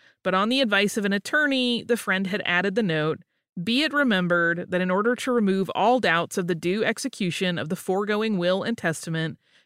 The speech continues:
being the person who before the year one thousand seven hundred and seventy-seven was known and called by the name of Jemima Wilkinson, but since that time as the Universal Friend."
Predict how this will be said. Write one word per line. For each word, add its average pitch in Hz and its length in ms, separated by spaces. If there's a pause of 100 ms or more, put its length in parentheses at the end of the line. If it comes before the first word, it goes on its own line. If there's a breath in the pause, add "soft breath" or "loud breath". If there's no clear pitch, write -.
(120)
being 269 300
the 285 60
person 185 460
who 175 140
before 185 320
the 190 100
year 175 240
one 202 300
thousand 190 480
seven 202 300
hundred 185 300
and 185 120
seventy-seven 160 920
was 180 220
known 185 260
and 226 140
called 147 460
by 175 100
the 170 100
name 160 240
of 170 120
Jemima 160 400
Wilkinson, 156 760 (300 soft breath)
but 185 160
since 254 340
that 170 240
time 143 560
as 180 200
the 214 100
Universal 147 580
Friend." - 640